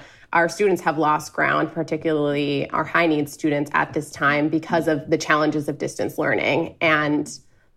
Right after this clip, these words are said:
I will note, like, some of those challenges are, do not fall on schools. I think everyone in our system has tried really, really hard to make distance learning as best an experience as possible.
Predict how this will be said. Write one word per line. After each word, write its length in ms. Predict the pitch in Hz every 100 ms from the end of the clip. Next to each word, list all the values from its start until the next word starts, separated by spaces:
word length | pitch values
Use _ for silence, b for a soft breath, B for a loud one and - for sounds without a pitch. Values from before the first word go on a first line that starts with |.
| _ _
I 120 | 190
will 100 | 190
note, 240 | 180 175 139
like, 160 | 160
some 180 | - 214
of 120 | 220
those 180 | 196 190
challenges 480 | 185 175 175 165 160
are, 100 | -
do 240 | 151 180
not 320 | 170 170 165 -
fall 220 | 160 160
on 220 | 147 147
schools. 520 | 147 - 156 180 208
I 120 | -
think 160 | 180 175
everyone 460 | 165 165 170 156 147
in 100 | 147
our 120 | 151
system 320 | 156 156 180
has 200 | 180 147
tried 420 | - 170 160 151
really, 240 | 147 180 165
really 220 | 147 143
hard 320 | 143 147 156
to 80 | 160
make 240 | 147 147
distance 400 | - 156 - 156
learning 380 | 156 151 147 - - -
as 180 | 170
best 240 | 143 180 185
an 80 | 170
experience 400 | 151 170 156 160
as 80 |
possible. 720 | - - 269 202 160 151 151